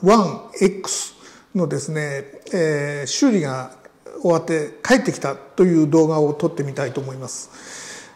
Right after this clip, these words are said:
えー、インスタ三六〇ワンエックス。えー、こ-、今これをツーっていうのが出ましてね、あの、防水機能であったり、えー、それから録音なんかもね、これよりいい感じで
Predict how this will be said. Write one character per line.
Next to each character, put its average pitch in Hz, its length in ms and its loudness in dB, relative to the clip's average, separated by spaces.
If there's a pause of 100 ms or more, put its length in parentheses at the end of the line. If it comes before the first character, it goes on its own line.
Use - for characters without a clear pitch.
(140)
え 180 760 2
ー、 247 60 2
イ - 20 8
ン 214 80 6
ス - 60 -4
タ 190 140 4
三 190 260 0
六 180 220 2
〇 143 240 -2
ワ 139 140 -4
ン 123 100 -12 (560)
エ - 20 -2
ッ - 140 -12
ク - 40 -10
ス。 - 300 -8 (420)
え 151 680 -2
ー、 - 40 -20
こ-、 - 140 -20 (100)
今 254 220 4
こ - 140 0
れ 214 80 8
を 202 80 6
ツ 208 300 2
ー 254 180 6
っ - 20 -10
て - 80 -2
い 170 60 8
う - 20 0
の 151 60 -2
が 143 100 -4
出 143 80 -2
ま 143 140 -4
し - 100 -8
て - 80 -12
ね、 160 220 -8 (240)
あ 185 80 -2
の、 165 440 2
防 170 140 6
水 170 240 -4
機 180 140 -2
能 147 180 -6
で 143 100 -4
あ 139 40 -2
っ 139 100 -8
た 143 140 -4
り、 139 260 -8 (280)
え 139 520 -2
ー、 - 20 -8
そ - 140 -10
れ 151 60 -4
か 151 100 -2
ら 147 320 -6 (140)
録 190 280 2
音 196 140 4
な 214 80 4
ん 180 80 0
か 147 80 0
も 135 140 -6
ね、 143 280 -8
こ 165 120 -6
れ 151 60 -2
よ 147 100 -2
り 143 240 -6
い - 60 -10
い - 20 -20
感 147 260 -10
じ 135 160 -10
で 143 380 -8